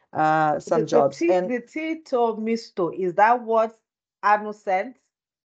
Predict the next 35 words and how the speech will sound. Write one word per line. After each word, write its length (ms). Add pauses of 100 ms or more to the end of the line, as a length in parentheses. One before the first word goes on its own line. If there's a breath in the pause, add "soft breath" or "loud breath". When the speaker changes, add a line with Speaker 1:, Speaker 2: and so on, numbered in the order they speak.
(220)
Speaker 1:
the, 400
I 320
sent 640
it 180
as 200
well, 180
the 100
front 340
page. 300
Both 260
of 120
us 220
sent, 460 (540)
uh, 180
here 400 (460)
the 160
link. 580 (540)
So 200
it's 240
T 440
toimisto. 840 (680)
Speaker 2:
T 160
toimisto. 880
Okay. 340 (200)
Speaker 1:
Yeah. 200
Speaker 2:
Yes, 100
I've 140
seen 280
it. 80 (560)
Speaker 1:
But 100
I 100
think 200
it's 160
important 560
that, 240